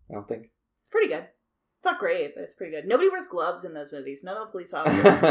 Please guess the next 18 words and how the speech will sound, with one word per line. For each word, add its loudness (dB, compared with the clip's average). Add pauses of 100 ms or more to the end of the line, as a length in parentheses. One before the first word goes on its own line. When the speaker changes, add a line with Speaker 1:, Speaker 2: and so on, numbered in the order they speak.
Speaker 1:
Oh, -4
Speaker 2:
When -6
they 0
go 6
to 6
Speaker 1:
God. 0
Speaker 2:
investigate -2
anything, -8
they -6
never -4
have -6
fucking -8
gloves -8
on. -10
They -14
just -20
touch -12
guns, -12